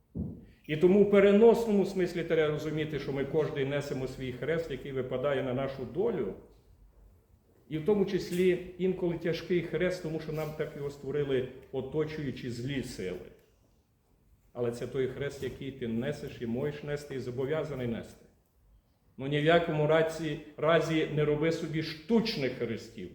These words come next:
не вигадуй їх. Не клади собі на плечі лишню кам'янюку, яка буде принижувати, вбивати тебе, забирати здоров'я. Якщо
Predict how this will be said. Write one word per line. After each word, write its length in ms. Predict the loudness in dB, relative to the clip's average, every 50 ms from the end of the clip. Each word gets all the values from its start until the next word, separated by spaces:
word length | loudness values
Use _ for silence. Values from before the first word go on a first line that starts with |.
| -18 -18 -8
не 140 | -2 0 4
вигадуй 580 | 6 6 8 8 8 6 6 6 4 0 -2
їх. 220 | -2 -4 -6 -10 -14 -18 -20 -20 _ _ _ _ _ _ _ _ _ _ _ _ _ _ _ _ _ _ 0
Не 100 | 2 4
клади 300 | 8 8 10 10 10 8
собі 240 | 8 6 6 6 6
на 100 | 6 6
плечі 360 | 6 4 4 4 6 6 6
лишню 440 | 8 8 8 8 6 2 0 -2 0
кам'янюку, 1120 | 2 2 4 4 6 6 6 4 4 6 4 4 4 4 2 2 4 4 4 2 -2 -8 -12 -16 -4 4
яка 320 | 4 6 8 8 8 8
буде 360 | 10 8 10 10 10 10 10 8 2 -2 -8 -12 -2
принижувати, 880 | 4 6 6 8 8 8 8 8 8 6 4 4 4 4 4 2 2 2
вбивати 640 | 2 4 6 6 8 10 10 10 8 6 6 4 2
тебе, 320 | 4 2 0 2 0 0
забирати 500 | 0 2 4 6 6 6 6 6 4 4
здоров'я. 720 | 4 6 6 8 8 10 10 10 8 8 4 2 0 -4 -6 -12 -16 -20 -20 -20 -20 _ _ _ -20 -20 -20 -16 _
Якщо 640 | -10 -10 -6 -2 4 4 4 4 4 0 -6 -10